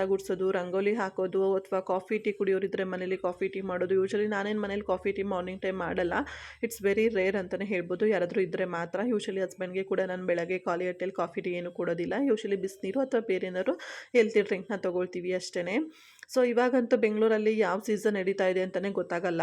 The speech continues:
ಯಾಕಂದ್ರೆ ಮಳೆಗಾಲದಲ್ಲಿ ಬಿಸಿಲು ಬರುತ್ತೆ, ಬಿಸಿಲುಗಾಲದಲ್ಲಿ ಮಳೆ ಬರುತ್ತೆ, ಈ ತರ ಇರುತ್ತೆ ವೆದರು. ನಂತರ ಸ್ವಲ್ಪ ಮನೆಯೆಲ್ಲ ಕ್ಲೀನ್ ಮಾಡ್ಕೊಂಡು ಅದಾಗಿದ ನಂತರ ನಾನು ಕೂಡ ಖಾಲಿ ಹೊಟ್ಟೆಲಿ ಬಿಸಿ ನೀರನ್ನ ಕುಡಿತೀನಿ. ಅದಾದ ನಂತರ ನಾನು ಧನಿಯಾ ನೀರನ್ನ ಕೂಡ ಕುಡಿತೀನಿ.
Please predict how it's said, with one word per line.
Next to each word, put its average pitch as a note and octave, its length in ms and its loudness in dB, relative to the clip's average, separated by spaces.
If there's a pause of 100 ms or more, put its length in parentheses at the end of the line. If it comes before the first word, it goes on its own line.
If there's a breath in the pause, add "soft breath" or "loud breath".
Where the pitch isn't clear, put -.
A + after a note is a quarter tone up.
(120)
ಯಾಕಂದ್ರೆ F#3 340 -2
ಮಳೆಗಾಲದಲ್ಲಿ F#3 640 0
ಬಿಸಿಲು G3 360 -4
ಬರುತ್ತೆ, G3 300 -2
ಬಿಸಿಲುಗಾಲದಲ್ಲಿ F#3+ 600 -2
ಮಳೆ F3+ 220 0
ಬರುತ್ತೆ, F#3 440 -2
ಈ F#3+ 40 -2
ತರ F#3+ 180 -4
ಇರುತ್ತೆ F#3 340 -2
ವೆದರು. F3 500 0 (360 loud breath)
ನಂತರ A#3+ 320 0
ಸ್ವಲ್ಪ A3 320 0
ಮನೆಯೆಲ್ಲ G3 440 0
ಕ್ಲೀನ್ G3 320 0
ಮಾಡ್ಕೊಂಡು F#3 480 -2
ಅದಾಗಿದ F3+ 480 -2
ನಂತರ F3+ 280 -6
ನಾನು F#3 240 -2
ಕೂಡ F#3 200 -2
ಖಾಲಿ F#3+ 320 0
ಹೊಟ್ಟೆಲಿ G3 380 -2
ಬಿಸಿ F#3 240 -6
ನೀರನ್ನ F3 340 -4
ಕುಡಿತೀನಿ. F3 480 -4
ಅದಾದ F3 360 0
ನಂತರ F3 280 -4
ನಾನು F3+ 280 -2
ಧನಿಯಾ F3+ 300 -2
ನೀರನ್ನ F3 340 -4
ಕೂಡ E3+ 180 -4
ಕುಡಿತೀನಿ. F3+ 580 -4